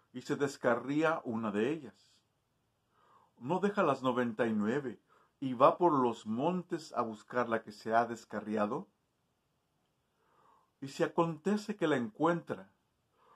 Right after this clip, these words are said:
de cierto os digo que se regocija más por aquella que por las noventa y nueve que no se descarriaron.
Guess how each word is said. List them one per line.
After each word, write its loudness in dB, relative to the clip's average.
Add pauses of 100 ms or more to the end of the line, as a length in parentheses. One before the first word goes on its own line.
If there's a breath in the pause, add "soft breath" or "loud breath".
(180 soft breath)
de 0
cierto 2
os 0
digo -2
que -6
se -8
regocija -4
más 0
por 2
aquella 0 (800 soft breath)
que -4
por -2
las 0
noventa 2
y 0
nueve 0 (220)
que 0
no -2
se -6
descarriaron. -4